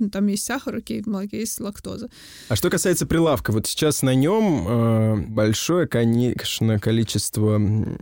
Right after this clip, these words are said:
Speaker 2: этикеток, да, и упаковок содержит эко, био, экологично, и вот это всё. Сколько за этим маркетинга, а сколько за этим правды, и
Speaker 1: Ну, пока, пока я бы сказала, что сто процентов <laughs> это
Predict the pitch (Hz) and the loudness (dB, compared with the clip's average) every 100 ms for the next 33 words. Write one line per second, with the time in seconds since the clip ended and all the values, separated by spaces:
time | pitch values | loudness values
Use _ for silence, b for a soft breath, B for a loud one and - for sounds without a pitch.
0 | - 107 - 107 131 185 - 110 101 107 | -6 -6 -4 -4 -2 -2 -2 -2 0 2
1 | 120 113 107 110 123 147 - 110 104 107 | 2 0 0 0 0 -2 0 0 0 2
2 | 104 98 131 151 120 101 107 120 127 117 | 0 0 0 0 -2 0 2 4 4 4
3 | 110 104 104 - 104 110 104 135 120 - | 2 2 0 -2 -2 0 0 0 0 -2
4 | - 107 107 110 107 107 - - - 139 | 0 2 2 2 0 -2 -4 -4 -4 0
5 | 165 175 - 135 135 - 110 117 - 110 | 0 0 0 0 0 0 0 0 0 0
6 | 110 110 175 - 151 120 113 110 101 - | 0 2 0 0 0 2 2 2 0 0
7 | 110 101 101 107 95 101 101 117 135 147 | 0 2 2 0 0 -2 0 0 0 2
8 | 113 110 104 101 104 107 107 107 - 247 | 2 2 2 2 0 2 2 2 0 0
9 | 233 233 233 247 302 320 294 285 262 269 | 0 -2 -4 -4 0 0 -2 -2 -2 -4
10 | - 254 - 247 247 - 269 240 208 208 | -6 -6 -6 -4 -2 2 2 2 2 -2
11 | 202 | -2